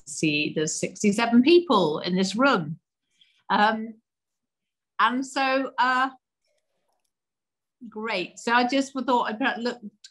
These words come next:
to the first formal question in the questions. There's just the one. It's from John Cassidy. "Cheers from an N J I T alumni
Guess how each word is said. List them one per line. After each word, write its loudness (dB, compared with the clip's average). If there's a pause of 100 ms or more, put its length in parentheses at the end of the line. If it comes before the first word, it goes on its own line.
(220)
to -4
the 0
first 2 (220)
formal 4
question -2 (460)
in -4
the -4
questions. -4 (240)
There's -4
just 0
the 2
one. 2 (720)
It's -8
from 4
John 6
Cassidy. -4 (1400)
"Cheers -6
from -8
an -6
N 0
J 0
I 0
T -6
alumni 0